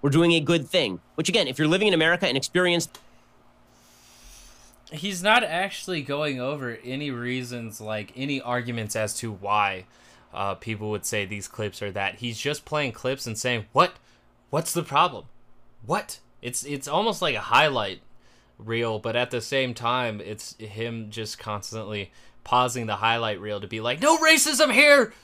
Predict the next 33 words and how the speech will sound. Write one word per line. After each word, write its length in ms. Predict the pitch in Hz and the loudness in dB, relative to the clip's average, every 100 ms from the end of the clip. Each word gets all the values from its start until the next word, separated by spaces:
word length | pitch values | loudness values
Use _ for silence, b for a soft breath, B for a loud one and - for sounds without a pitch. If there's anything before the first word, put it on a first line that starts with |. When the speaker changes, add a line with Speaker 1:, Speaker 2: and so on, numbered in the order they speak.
| b b b _ _ _ _ _ _ _ _ _ - - - | b b b _ _ _ _ _ _ _ _ _ -16 -16 -6
Speaker 1:
The 80 | - | -2
glories 400 | 135 135 147 160 | 2 4 6 4
of 80 | 131 | 2
its 100 | 120 | -2
benefits, 380 | 139 147 175 - _ - | 0 0 0 -4 _ 0
you 120 | 151 | 2
should 260 | - 190 | 4 4
recognize. 560 | 170 170 135 87 60 - - _ _ _ _ _ 110 | 2 0 -2 -2 -4 -14 -20 _ _ _ _ _ -2
Okay, 160 | 147 | 0
the, 260 | 143 101 85 _ | 0 -2 -8 _
and 120 | 151 | 4
we 120 | 147 | 6
all 160 | 160 196 | 6 6
are. 300 | 202 110 69 - | 4 2 -2 -12
Okay, 120 | - | -2
the 60 | 147 | 2
greatest 360 | 143 214 214 - | 4 2 2 0
privilege 400 | 180 214 - - _ _ _ - - _ | 0 0 -2 -12 _ _ _ -14 -14 _
on 160 | 156 185 | 2 4
planet 280 | 190 190 151 | 4 2 2
Earth 160 | 151 | 2
right 140 | 165 160 | 2 2
now 200 | 170 170 - _ - | 2 0 -6 _ -2
is 120 | 143 | 2
being 200 | 202 180 | 4 4
an 60 | |
American. 360 | 156 135 117 92 | 4 2 0 0
That 140 | 147 | -2
is 80 | 214 | 0
a 40 | 165 | -2
privilege. 500 | 165 135 87 - - - _ | 0 0 -2 -12 -20 -20 _
Okay, 160 | 117 160 | -4 0
that 140 | 143 | 0